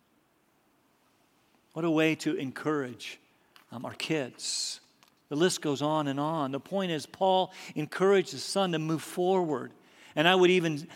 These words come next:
say he had an expectation that Timothy advance, notice, in his faith. Encourage them to mature in their faith, and then give them confidence that they can.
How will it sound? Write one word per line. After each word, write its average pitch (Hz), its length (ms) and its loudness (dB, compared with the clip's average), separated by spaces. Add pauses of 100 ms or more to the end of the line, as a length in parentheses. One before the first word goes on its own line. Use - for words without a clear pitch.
(120)
say 196 320 4
he 175 80 6
had 185 140 6
an 170 100 -2
expectation 165 1120 0 (260)
that 170 180 4
Timothy 202 540 2
advance, 165 1040 -2 (1120)
notice, 143 540 -2 (120)
in 170 200 -6
his 143 300 -8
faith. - 680 -10 (1600)
Encourage 175 560 0
them 123 180 -4
to 135 140 -6
mature 160 480 0
in 131 100 -2
their 113 140 -6
faith, 139 500 -6 (320)
and 139 140 -2
then 175 100 -4
give 151 240 -4
them 156 140 -6
confidence 160 720 -12
that - 180 -14
they 135 100 -12
can. 156 640 -14